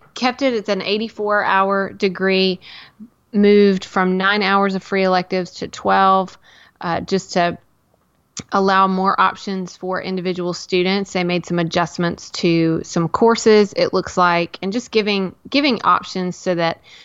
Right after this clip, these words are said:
students can better tailor their degree plan. So we've, we've been talking about this a lot over the last, uh,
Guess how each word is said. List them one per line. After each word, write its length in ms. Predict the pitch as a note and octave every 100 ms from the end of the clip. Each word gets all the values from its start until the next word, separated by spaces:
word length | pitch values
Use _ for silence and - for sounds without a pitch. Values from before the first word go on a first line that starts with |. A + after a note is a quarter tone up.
| _
students 540 | - - G3 F3 -
can 220 | - F3
better 280 | E3 E3 E3
tailor 600 | E3 - F#3 E3+ E3+ E3
their 240 | - E3+ E3+
degree 400 | E3 D#3 E3+ D#3+
plan. 360 | - D3+ D3
So 300 | - F3+ E3+
we've, 300 | E3+ G3 F#3+ -
we've 140 | G3+
been 100 | G3
talking 360 | F3 G#3+ G3+ G3+
about 200 | F3 E3+
this 160 | E3 -
a 60 |
lot 480 | D#3+ E3+ E3+ E3+ - _ _ - - -
over 240 | F3+ F3
the 140 | E3+
last, 580 | E3+ E3+ E3+ E3 - - -
uh, 300 | E3 -